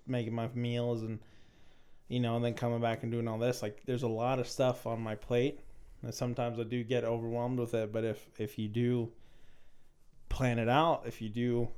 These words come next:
you know, if you manage your time correctly, I'm sure that that would, that would help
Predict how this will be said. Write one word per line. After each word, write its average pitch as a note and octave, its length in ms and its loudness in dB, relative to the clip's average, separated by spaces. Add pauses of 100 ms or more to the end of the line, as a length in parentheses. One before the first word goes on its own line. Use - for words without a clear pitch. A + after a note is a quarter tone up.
(480)
you A#2+ 120 -4
know, A2 220 -2
if A#2 120 -6
you A#2 80 0
manage A#2+ 460 -2
your A2+ 80 -2
time C#3 300 0
correctly, A2+ 480 -2
I'm A2 120 -4
sure A#2+ 200 -2
that A2 180 -2
that A2 120 0
would, A2 260 -4
that A2 140 -4
would G#2+ 120 -4
help G#2+ 340 -4